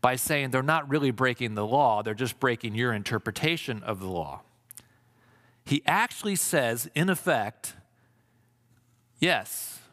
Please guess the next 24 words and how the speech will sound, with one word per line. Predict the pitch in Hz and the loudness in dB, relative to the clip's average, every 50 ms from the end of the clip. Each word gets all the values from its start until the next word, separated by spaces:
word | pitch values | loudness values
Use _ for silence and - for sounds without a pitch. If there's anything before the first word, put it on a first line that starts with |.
| _ _ - | _ _ -2
maybe | - 139 160 165 | 0 0 2 2
my | 156 156 156 156 | 2 2 0 0
disciples | 143 139 - 160 151 147 147 147 123 147 | 0 -2 0 0 0 0 0 0 2 4
are | 160 190 185 | 4 4 4
breaking | 127 127 117 104 - - 98 92 | 2 0 0 0 -2 -4 -6 -4
the | 95 | -4
Sabbath | - - 107 95 87 87 87 - | -2 0 0 -2 -2 -4 -6 -6
law. | 101 90 80 - - - - _ _ _ | -4 -4 -4 -4 -6 -10 -20 _ _ _
So | - - - - 123 | -8 -2 0 0 2
what?" | 143 175 135 - - _ _ _ _ _ _ _ _ _ _ _ _ _ _ _ _ _ _ _ _ _ _ _ _ _ _ _ _ _ - | 2 0 0 -2 -4 _ _ _ _ _ _ _ _ _ _ _ _ _ _ _ _ _ _ _ _ _ _ _ _ _ _ _ _ _ -4
And | 101 104 | -2 0
he's | 113 120 110 - | 0 0 0 0
gonna | - 123 110 | 0 -2 -2
provide | - 120 104 123 123 120 113 | -2 -2 2 2 4 4 2
some | - - 101 | -2 -4 -4
justification. | - 120 113 - - - 110 - 156 165 170 156 - - 101 92 98 _ _ _ _ _ _ _ _ _ _ _ _ _ _ _ _ _ - - - - - - _ - | -2 -2 -2 -2 -6 -8 -4 -2 0 0 0 -2 -4 -6 -12 -18 -20 _ _ _ _ _ _ _ _ _ _ _ _ _ _ _ _ _ -20 -20 -20 -20 -20 -14 _ -2
And | 104 113 | 0 0
his | 143 147 127 | 0 0 0
response | 143 135 - - - - 190 208 220 196 160 143 131 - - - - - | -2 -2 -2 -2 0 0 2 2 2 2 2 2 0 -2 -4 -6 -6 -6
is | - - | -6 -4
shocking | - - - - - 185 185 196 185 - - 110 87 80 78 82 95 101 - _ _ _ _ | -4 -4 -2 0 2 2 4 2 2 0 -4 -12 -10 -12 -12 -16 -18 -18 -20 _ _ _ _
to | - 127 | -4 -2
the | 139 | -2
Pharisees. | 127 - 139 127 120 107 98 - - - - - - | 0 2 2 0 0 -2 -6 -10 -12 -12 -14 -16 -18